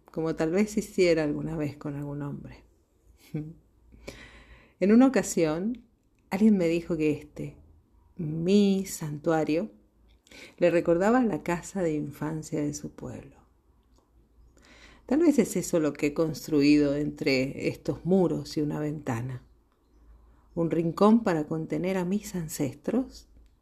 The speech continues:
y sentir que una familia me precede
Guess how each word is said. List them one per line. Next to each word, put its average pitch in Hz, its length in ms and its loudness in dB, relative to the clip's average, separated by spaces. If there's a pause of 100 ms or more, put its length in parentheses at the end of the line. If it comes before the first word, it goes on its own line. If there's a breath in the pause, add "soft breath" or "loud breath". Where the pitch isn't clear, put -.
(580 soft breath)
y 180 100 0
sentir 190 420 0
que 202 100 2
una 214 240 4
familia 202 680 0 (160)
me 160 240 -4
precede 165 760 -2